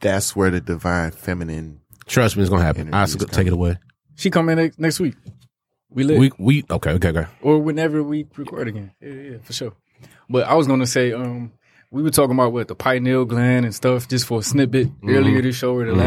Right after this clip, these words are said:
Speaker 3: last show or something like that. But, um, keep in mind that women are naturally more intuitive, right, and able to perceive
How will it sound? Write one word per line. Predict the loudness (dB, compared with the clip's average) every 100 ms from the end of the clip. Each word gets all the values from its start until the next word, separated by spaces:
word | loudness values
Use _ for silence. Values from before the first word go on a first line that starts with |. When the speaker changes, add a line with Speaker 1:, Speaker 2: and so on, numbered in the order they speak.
| 4
Speaker 3:
last | 2
show | -2
or | -2
something | -4 -4
like | -4 -2
that. | -6 -6 _ _ _ -6
But, | -2 -2 -4 _ _ -4
um, | -2 2 0 -2 -8 -4
keep | -2 0
in | 0
mind | 2 4 4 2
that | -2
women | 0 2 4 2 -4 _ _ -4
are | -4 -2
naturally | 0 2 2 2 -2 -2
more | 0 0 -2 -6 _ _
intuitive, | -10 -6 -2 0 0 -2 -2 -2 -2
right, | 0 0
and | 0
able | -2 -2
to | -4
perceive | -4 -4 -2 0 2 4 2 0 -2